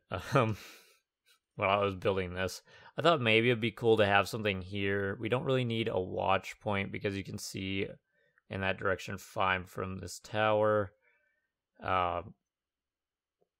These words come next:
so there's, if this was a creative project, I could probably spend a good couple of hours and really flesh this place out.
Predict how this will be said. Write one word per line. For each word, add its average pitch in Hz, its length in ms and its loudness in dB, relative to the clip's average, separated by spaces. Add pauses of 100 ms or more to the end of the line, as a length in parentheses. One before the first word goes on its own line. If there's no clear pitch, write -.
(160)
so 151 400 4
there's, 175 520 0 (480)
if 139 360 2 (1300)
this 147 260 -2
was 196 120 0
a 160 60 4
creative 101 720 2
project, 110 600 4
I 98 200 -2 (380)
could 101 320 -2
probably 95 280 2
spend 92 440 -2
a 95 140 -2 (800)
good 107 360 6
couple 107 400 2
of 95 160 0
hours 95 600 4
and 87 380 -6
really 101 520 4
flesh 92 360 0
this 107 180 0
place 95 320 0
out. 98 400 0